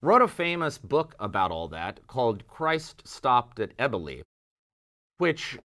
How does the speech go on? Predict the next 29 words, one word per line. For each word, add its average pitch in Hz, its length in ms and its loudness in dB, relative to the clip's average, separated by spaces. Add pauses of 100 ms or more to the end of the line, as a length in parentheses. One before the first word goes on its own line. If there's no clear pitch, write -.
(220)
basically 185 480 2
is 120 140 2
a 123 60 0
reference 139 500 0
to 127 220 -4
a - 20 -4
phrase 147 640 0
that 127 180 -6
locals 120 600 0
in 110 100 -6
the 107 80 -6
Basilicata 110 720 -4
used. 98 280 -4 (360)
Eboli 208 300 4
is 123 120 0
about 110 200 2
a 104 60 -2
hundred 123 340 0
miles 95 540 0
to 113 120 -4
the 92 120 -6
north 95 320 -4
of 82 100 -10
Matera, 85 480 -6 (580)
and 160 160 -2
what 226 140 0
they 190 100 0
meant 156 320 -2
was 87 380 -6